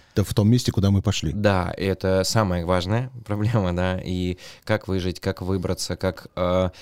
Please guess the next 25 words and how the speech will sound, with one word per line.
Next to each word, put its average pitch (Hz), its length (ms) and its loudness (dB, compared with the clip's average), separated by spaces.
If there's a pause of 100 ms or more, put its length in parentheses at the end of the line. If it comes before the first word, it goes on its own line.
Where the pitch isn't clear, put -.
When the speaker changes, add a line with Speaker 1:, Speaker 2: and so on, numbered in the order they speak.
(120)
Speaker 2:
придумать 101 480 0
что-то - 360 -2
в 90 40 0
обстоятельствах, 104 680 -2
которые 92 400 -2
на 90 120 -2
тебя 90 240 -4
давят, 90 380 0 (500)
каждый 85 300 -4
до-, 82 160 -10 (120)
каждый 85 300 -8
день. - 320 -10
Это, 50 540 -6 (340)
эм, 50 480 -8 (180)
от - 300 -14
контингента 87 640 -6
может 87 240 -4
зависеть, 85 400 -6
от 80 160 -6
инфраструктуры, 90 680 -8
от 82 80 -8
всего 85 300 -6
и 82 80 -6
так - 180 -10
далее. 82 220 -8